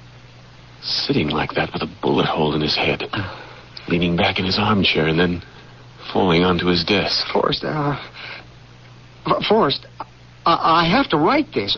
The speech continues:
Speaker 2: All of it. Those powder burns on his temple. He's been shot at close range. Very close.
Speaker 1: Hmm. Someone he knew.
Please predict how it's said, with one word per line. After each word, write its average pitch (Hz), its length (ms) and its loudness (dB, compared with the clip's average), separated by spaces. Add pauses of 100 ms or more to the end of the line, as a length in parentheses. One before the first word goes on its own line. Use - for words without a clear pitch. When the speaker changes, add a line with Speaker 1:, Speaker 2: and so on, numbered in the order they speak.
(120)
Speaker 2:
All 233 400 4
of 110 100 0
it. 98 100 -6 (1300)
Those 120 200 -2 (360)
powder 131 460 2
burns 120 360 0
on 131 100 0
his 127 180 0
temple. 214 440 0 (920)
He's - 180 -4
been 147 120 0
shot 190 320 2
at 147 140 -4
close 143 340 2
range. 202 460 2 (280)
Very 170 380 2
close. 185 480 -4 (160)
Speaker 1:
Hmm. 95 280 -4 (340)
Someone 95 280 -4
he 92 100 0
knew. 90 320 2